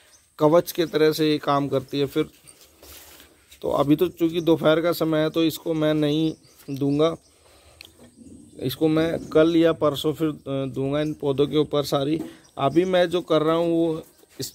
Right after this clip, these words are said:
एक मैं स्प्रे करूँगा और इस स्प्रे में जो दो चीज़ें हम लेंगे, वो दो चीज़ें क्या हैं, एक तो नीम ऑयल, दो चम्मच नीम ऑयल लेंगे और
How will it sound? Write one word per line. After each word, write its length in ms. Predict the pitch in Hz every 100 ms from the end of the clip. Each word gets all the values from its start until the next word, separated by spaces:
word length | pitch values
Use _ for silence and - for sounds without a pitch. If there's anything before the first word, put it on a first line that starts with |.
| _
एक 160 | 156 156
मैं 180 | 165 160
स्प्रे 320 | - 165 175
करूँगा 380 | 156 135 131 147
और 300 | - 143 143
इस 220 | 127 151
स्प्रे 280 | - 156 170
में 360 | 170 170 180
जो 280 | 165 165 170 - - - - - -
दो 220 | 131 185
चीज़ें 340 | 196 190 185
हम 140 | 165 156
लेंगे, 420 | 151 139 147 175 -
वो 160 | - 151
दो 200 | 143 170
चीज़ें 320 | 170 165 170
क्या 180 | 165 156
हैं, 240 | 147 160
एक 160 | - 156 -
तो 360 | 175 175 180 - _ _ _ -
नीम 280 | 151 170 165
ऑयल, 260 | 165 175 - - _ _ _ _ _ _ _ _ _ _ _ _ -
दो 200 | 127 170
चम्मच 420 | 165 165 165 165
नीम 240 | 156 151 151
ऑयल 140 | 156
लेंगे 480 | 156 156 156 160 170
और 460 | - 139 147 151